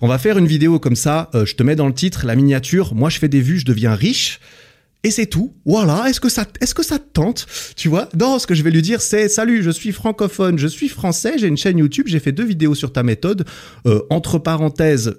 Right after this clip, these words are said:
euh, je t'ai fait de la pub gratuitement pendant un moment, ça marche bien, les gens sont chauds, sont intéressés.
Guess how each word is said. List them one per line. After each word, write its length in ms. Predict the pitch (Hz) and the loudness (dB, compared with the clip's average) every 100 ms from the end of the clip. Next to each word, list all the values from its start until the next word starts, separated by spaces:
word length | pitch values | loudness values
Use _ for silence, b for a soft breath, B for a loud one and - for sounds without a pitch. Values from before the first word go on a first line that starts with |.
| - | -4
euh, 80 | 104 | -4
je 100 | - | -2
t'ai 100 | 123 | -4
fait 140 | 135 | -2
de 60 | 123 | -2
la 80 | 117 | -2
pub 160 | 151 | -2
gratuitement 440 | 120 120 143 131 160 | -2 -2 -2 -2 -2
pendant 220 | 110 104 | -2 0
un 40 | |
moment, 280 | 107 127 220 | 2 2 2
ça 160 | - 120 | -2 -2
marche 220 | 107 120 | 0 -2
bien, 180 | 202 277 | -2 0
les 120 | 131 | 0
gens 180 | 127 220 | 0 -2
sont 180 | - 127 | -2 -2
chauds, 360 | - 381 359 | 0 -2 -2
sont 200 | - 120 | -2 -2
intéressés. 640 | 120 247 233 151 - 349 | 0 0 0 0 0 -2